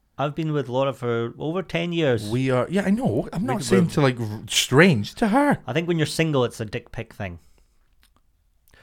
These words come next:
Speaker 1: Like that, but especially, like,
Speaker 2: I guess, I guess.
Speaker 1: when you're sexting or whatever,
Speaker 2: I guess.
Speaker 1: then you'll maybe do it. But, like, I haven't
Speaker 2: Yeah.
Speaker 1: sent a dick pic.
Speaker 2: When I, uh, started the relationship, there was some saucy texts.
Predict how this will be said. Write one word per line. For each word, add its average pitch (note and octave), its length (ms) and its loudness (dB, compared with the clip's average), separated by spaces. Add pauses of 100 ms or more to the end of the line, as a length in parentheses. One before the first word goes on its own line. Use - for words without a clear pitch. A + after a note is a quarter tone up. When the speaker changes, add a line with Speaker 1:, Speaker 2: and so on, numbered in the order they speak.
(180)
Speaker 1:
Like A#2 160 -6
that, C3 200 0
but E3 180 -4
especially, D3 540 0
like, A#2 380 -4 (260)
Speaker 2:
I B2 140 2
guess, G2+ 460 -6
I A2+ 80 -4
guess. G2 320 -8
Speaker 1:
when A2+ 100 -4
you're G#2 100 -6
sexting B2 600 -4
or A#2+ 80 -2
whatever, A#2 420 0
Speaker 2:
I B2 120 -2
guess. G#2 120 -6
Speaker 1:
then C#3 280 2
you'll B2 100 0
maybe A2+ 180 -2
do G2+ 120 -8
it. G2 220 -8
But, B2 120 -2
like, B2 320 -4 (480)
I E3+ 60 -10
haven't G#2 160 -8
Speaker 2:
Yeah. G2 140 -4
Speaker 1:
sent A2 360 -10 (160)
a A2 80 -12
dick A2 280 -12
pic. - 280 -12 (400)
Speaker 2:
When C#3+ 160 -2
I, G3+ 240 4 (240)
uh, - 80 -10 (140)
started B2 480 0
the G2 80 -4
relationship, F2+ 560 -8
there F2+ 100 -8
was F2 120 -10
some E2+ 420 -8 (100)
saucy - 580 -8
texts. - 880 -10